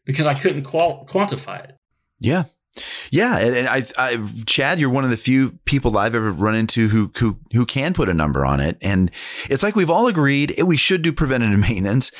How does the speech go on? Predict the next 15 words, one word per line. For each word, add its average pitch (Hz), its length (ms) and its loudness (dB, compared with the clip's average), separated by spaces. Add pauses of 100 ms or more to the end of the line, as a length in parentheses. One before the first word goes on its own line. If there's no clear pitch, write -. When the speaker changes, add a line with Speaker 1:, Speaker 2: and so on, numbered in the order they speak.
(280)
Speaker 2:
but 135 260 0
we're 160 100 2
not 220 260 2
really 202 240 4
sure 135 360 2
why. 123 520 0
We 98 80 2
don't 117 160 0
know 175 80 0
what 120 140 -2
the 76 100 0
R 87 120 2
O 82 140 2
I 78 160 2
is. 87 460 0